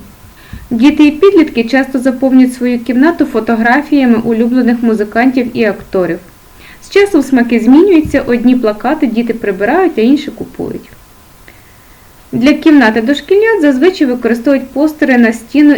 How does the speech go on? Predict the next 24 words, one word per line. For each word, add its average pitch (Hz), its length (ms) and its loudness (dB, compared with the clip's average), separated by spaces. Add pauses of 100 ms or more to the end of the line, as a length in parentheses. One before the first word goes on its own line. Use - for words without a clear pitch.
із 226 160 -2
зображенням 240 600 0
улюблених 233 480 0
персонажів 220 640 -2
мультфільмів, 277 640 2 (120)
тварин 262 400 0 (340)
або 381 240 0
фотографії 277 640 0
самої 226 440 -2
дитини. 185 460 -8 (920)
Дорослі 381 580 2
розміщують 269 640 2
різні 226 320 2
плакати. 185 540 -6 (380)
Це 330 100 2
можуть 311 300 4
бути 294 300 0
і 247 80 2
заспокійливі 233 720 -4
природні 208 480 -4
пейзажі, 226 720 -2
і 233 60 -4
барвисті 226 560 -2
квіти, 269 540 -6